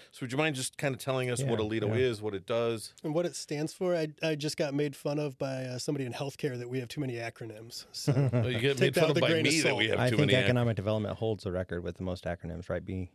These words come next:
Speaker 2: right above, be, you know, having your doctorate and understanding what those are.
Speaker 1: And tech terms.
Speaker 2: Yeah, that's
Speaker 1: Yes.
Speaker 2: true. That's true. So lido stands for Local Economic Development Organization. Another term is redo,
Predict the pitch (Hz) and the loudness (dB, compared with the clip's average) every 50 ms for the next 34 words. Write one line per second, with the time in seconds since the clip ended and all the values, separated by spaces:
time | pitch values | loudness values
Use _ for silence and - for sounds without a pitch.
0 | _ - - - - 104 101 101 95 90 95 104 95 92 90 90 87 - - - | _ -20 -12 -6 -2 0 0 0 0 0 -2 0 0 0 0 -2 -4 -8 -14 -16
1 | - - 92 98 98 - - 101 87 85 98 92 92 90 87 80 80 76 82 - | -12 -8 -6 -6 -6 -4 -4 -4 -4 -2 -2 -2 -2 -4 -4 -4 -6 -6 -6 -6
2 | - - 80 80 - 90 82 82 80 - - 85 82 85 82 82 - 85 80 82 | -8 -10 -10 -8 -8 -8 -8 -8 -8 -10 -10 -10 -10 -10 -10 -8 -8 -8 -8 -8
3 | - - _ - - - 123 127 127 123 - 120 117 - - - 92 73 71 69 | -12 -14 _ -12 -6 -2 -2 -2 -2 -2 -2 -2 -2 -2 -4 -10 -12 -12 -12 -16
4 | - - - 123 110 95 90 92 95 90 85 76 - 92 87 82 82 87 - - | -16 -8 -4 -2 0 0 0 0 -2 -2 -4 -4 -4 -4 -4 -4 -6 -8 -10 -10
5 | - 101 87 87 90 - - 165 147 139 135 139 123 - - - - 175 156 175 | -8 -6 -6 -6 -4 0 0 2 2 2 0 -2 -4 -8 -10 -4 0 2 2 4
6 | 165 156 131 - - 127 123 117 - 117 110 110 113 110 - 107 104 - 104 101 | 4 2 2 2 2 2 2 2 2 2 2 2 2 2 2 0 0 0 0 0
7 | 98 98 90 90 90 90 92 92 90 90 90 87 90 90 90 90 87 90 87 - | 0 0 -2 -2 -2 -2 -2 -2 -2 -4 -4 -4 -4 -4 -4 -4 -4 -6 -6 -6
8 | - 90 90 92 92 - 110 113 110 110 110 107 - - 113 107 104 101 95 90 | -6 -6 -4 -6 -4 -2 0 2 2 2 2 0 0 0 0 2 2 2 0 -2
9 | 90 87 95 101 98 92 90 90 90 92 92 | -4 -4 -4 -2 -2 0 0 0 0 -2 -4